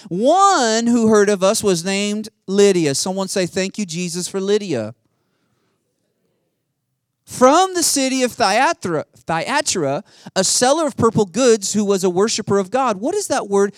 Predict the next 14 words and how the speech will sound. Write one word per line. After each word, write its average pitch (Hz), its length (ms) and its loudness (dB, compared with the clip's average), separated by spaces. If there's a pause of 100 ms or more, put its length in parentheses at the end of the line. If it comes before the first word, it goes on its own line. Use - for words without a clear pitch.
seller 233 460 0
of 214 100 -6
purple 202 300 -2
goods? 220 320 -2
Purple 180 320 0
goods 196 320 0
came 185 300 -8
from 185 320 -4 (260)
Asia 208 560 0
and 202 140 -2
were 160 140 0
very, 190 460 0
very 185 360 0
expensive. 165 880 -2